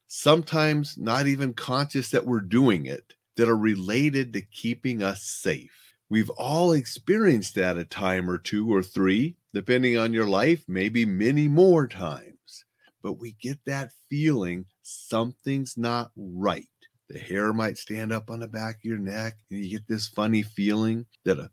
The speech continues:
place, a situation, a person, something's not right there. Now, often we will want to deny that because denial makes us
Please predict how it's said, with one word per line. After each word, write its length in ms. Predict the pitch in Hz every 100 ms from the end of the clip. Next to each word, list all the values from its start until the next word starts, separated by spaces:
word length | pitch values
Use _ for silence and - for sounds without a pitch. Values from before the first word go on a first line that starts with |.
| _
place, 680 | - 113 120 131 139 - - -
a 80 |
situation, 1000 | 92 - 127 117 117 110 110 117 - 123 120
a 60 | - -
person, 680 | - 127 131 - 147 143 147 - _ _
something's 500 | - 123 127 131 120
not 240 | 131 123
right 280 | 110 120 120 -
there. 320 | 92 73 - _ _ _ -
Now, 240 | 95 95 -
often 800 | - 110 165 185 - 92 76 92 110 _
we 180 | 101 117
will 220 | 120 127
want 320 | 110 113 113 -
to 160 | 123
deny 800 | 110 117 101 80 80 92 95 85
that 380 | 73 73 - - _ _ _
because 360 | 107 110 123 107
denial 1120 | 95 117 107 98 98 131 180 123 92 98 107 _
makes 380 | 101 110 113 -
us 160 | 117